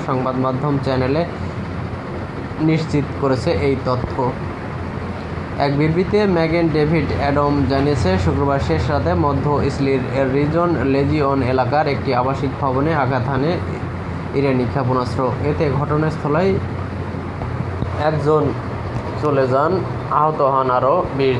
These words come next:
জন। নিহত ব্যক্তির নাম পরিচয় উদ্ধার করা সম্ভব হয়নি। রিজন লেজিওন হামলার কয়েক ঘন্টা আগে ইরানের নিক্ষিপ্ত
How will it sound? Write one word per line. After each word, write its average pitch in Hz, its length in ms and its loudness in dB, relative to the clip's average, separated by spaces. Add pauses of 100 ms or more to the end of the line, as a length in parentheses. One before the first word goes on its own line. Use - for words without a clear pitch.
জন। 120 140 2 (560)
নিহত 139 240 0 (120)
ব্যক্তির 131 400 0
নাম 170 100 2 (120)
পরিচয় 131 360 2
উদ্ধার 123 320 0
করা 120 140 0 (100)
সম্ভব 135 280 0
হয়নি। 151 220 2 (760)
রিজন 190 360 2 (240)
লেজিওন 151 420 2 (120)
হামলার 135 380 2 (100)
কয়েক 143 180 4 (100)
ঘন্টা 139 260 0 (100)
আগে 147 140 2 (120)
ইরানের 131 420 2
নিক্ষিপ্ত 147 440 -4